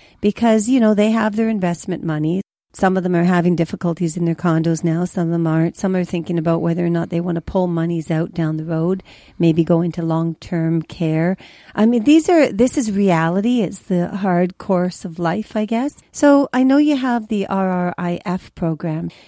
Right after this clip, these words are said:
Maybe you can, you know, give a little bit of an insight into that because I don't know whether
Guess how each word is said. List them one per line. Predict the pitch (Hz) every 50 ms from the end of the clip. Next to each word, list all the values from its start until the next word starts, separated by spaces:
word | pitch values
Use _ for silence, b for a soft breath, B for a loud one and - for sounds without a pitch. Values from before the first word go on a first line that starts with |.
| B B
Maybe | 233 269 302 285 302
you | 285 254 226 226
can, | - - 220 202 190 175 -
you | - 190 214 214
know, | 196 185
give | 170 - 214 214 202
a | 214
little | 196 196 208 240 262 254
bit | 214 220 214 196
of | 180 170
an | 185 180
insight | 185 196 202 - - - 165 156 160 -
into | - 165 175 - - 175
that | 156 151 139 135 - -
because | 190 180 - 196 175
I | 185 185
don't | 214 233 240 - -
know | 208 190 196 185 185 185 185 180 180 - b b b b b b b b
whether | - 190 185 180 180 180 175 170 170